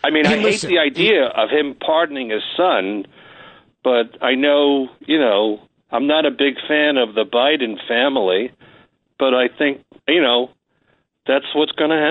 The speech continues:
Speaker 1: happen.
Speaker 2: All I can tell you is that the Justice Department,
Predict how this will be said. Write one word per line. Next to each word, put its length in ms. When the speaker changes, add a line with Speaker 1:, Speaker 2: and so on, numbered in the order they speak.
Speaker 1:
happen. 320
Speaker 2:
All 300
I 100
can 260
tell 300
you 240
is 260
that 360
the 220
Justice 680
Department, 720